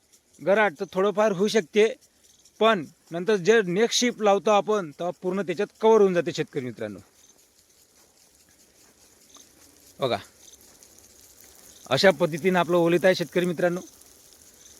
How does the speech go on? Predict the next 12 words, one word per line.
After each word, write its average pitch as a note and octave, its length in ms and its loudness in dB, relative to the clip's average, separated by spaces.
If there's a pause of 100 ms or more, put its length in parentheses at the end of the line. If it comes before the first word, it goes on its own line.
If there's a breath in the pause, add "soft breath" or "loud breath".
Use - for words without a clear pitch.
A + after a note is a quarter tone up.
(200)
आणि F#3+ 440 -2
नोझल E3 440 0
पुन्हा F#3 360 -2 (180)
चेक F#3 180 0 (360)
करणे E3 240 0
आवश्यक E3+ 600 0
आहे, E3 260 4 (720)
हे E3 100 -4
फार F3 220 0
महत्त्वाचा E3+ 460 -2
मुद्दा D#3+ 300 0
आहे. D3 240 2